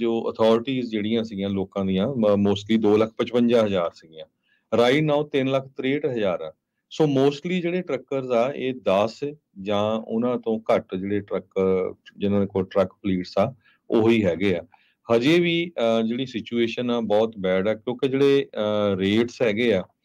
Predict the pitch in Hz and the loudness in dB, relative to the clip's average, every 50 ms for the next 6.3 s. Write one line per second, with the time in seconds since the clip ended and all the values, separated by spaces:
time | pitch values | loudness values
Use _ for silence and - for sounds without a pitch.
0 | _ _ _ _ _ - 101 98 95 98 98 - - 107 107 107 107 120 127 127 | _ _ _ _ _ -8 -4 -2 -2 -2 -2 0 2 2 4 4 4 4 2 2
1 | 127 123 - - 123 127 139 147 143 131 131 127 127 120 123 131 135 139 - - | 0 0 0 2 2 2 2 2 0 0 0 0 -2 -2 -4 -4 -4 -4 -4 -2
2 | 107 101 101 95 - - 113 107 107 107 113 110 104 - 104 101 - - 107 104 | 0 0 0 0 -2 -2 -2 -2 -2 -2 -2 -2 -2 -2 -6 -6 -6 -6 -10 -10
3 | 101 101 104 95 95 101 98 - 107 113 120 120 107 104 107 120 160 180 - _ | -8 -6 -6 -4 -4 -4 -2 0 0 0 0 0 0 2 2 0 0 -2 -6 _
4 | _ _ _ _ _ _ _ - 147 143 143 143 - - 156 156 151 131 117 107 | _ _ _ _ _ _ _ 0 2 2 2 0 -4 0 0 2 4 4 4 4
5 | 104 107 120 120 - 147 147 147 147 131 123 123 117 120 117 113 113 - 95 87 | 4 2 0 -2 -2 -6 -4 0 0 0 2 2 2 2 2 2 0 -4 -10 -12
6 | 80 - - 78 78 | -12 -14 -18 -18 -18